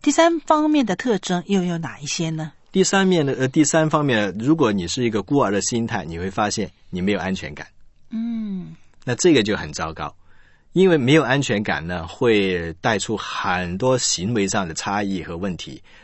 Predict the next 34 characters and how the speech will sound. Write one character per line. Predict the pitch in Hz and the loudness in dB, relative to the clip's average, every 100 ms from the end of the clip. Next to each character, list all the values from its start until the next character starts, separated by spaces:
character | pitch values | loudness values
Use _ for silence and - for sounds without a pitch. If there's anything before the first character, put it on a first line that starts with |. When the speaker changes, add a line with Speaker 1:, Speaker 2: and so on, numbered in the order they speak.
| - | -14
Speaker 2:
比 | 90 | -6
如 | 90 101 | -2 -2
说 | 107 117 110 107 - | 0 0 2 0 -4
爱 | 113 | -6
比 | 101 82 | -6 -6
较， | - 92 - - - - | -8 -10 -10 -20 -20 -12
Speaker 1:
是。 | - - 165 131 - | -10 -8 -10 -12 -6
Speaker 2:
跟 | 117 107 | -4 -2
别 | 92 | -2
人 | 98 | -2
比 | 95 69 | -6 -10
较， | 98 82 - | -10 -12 -14
Speaker 1:
是。 | - 92 | -8 -4
Speaker 2:
然 | 110 | -2
后 | 139 | -2
呢， | 117 101 92 - | -2 -2 -4 -12
还 | - - - 95 | -18 -14 -8 -4
有 | 101 | -4
就 | 82 95 | -4 -6
是， | - 92 82 - - - _ | -4 -8 -10 -14 -20 -20 _
啊， | 80 78 76 78 | -12 -10 -8 -2
没 | 131 | 2
有 | 139 | 4
安 | 135 | 2
全 | 123 101 | 0 -2
感， | 82 | -4
你 | 76 | -6
就 | 92 | -6
什 | 104 82 | -6 -4
么 | |
都 | 101 | -4
想 | 117 95 | -4 -8
抓。 | - 107 87 - _ _ | -6 -4 -6 -8 _ _
Speaker 1:
嗯。 | - 226 220 196 185 | -8 -4 -4 -6 -8